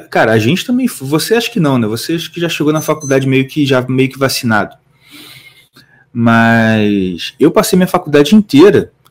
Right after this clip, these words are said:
eu não sei se, assim,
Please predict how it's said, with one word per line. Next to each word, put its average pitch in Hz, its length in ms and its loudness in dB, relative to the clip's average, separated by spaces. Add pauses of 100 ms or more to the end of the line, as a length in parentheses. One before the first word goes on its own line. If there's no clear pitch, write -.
(1300)
eu 196 80 4
não 240 120 6
sei 247 280 2
se, - 160 -2
assim, 110 400 0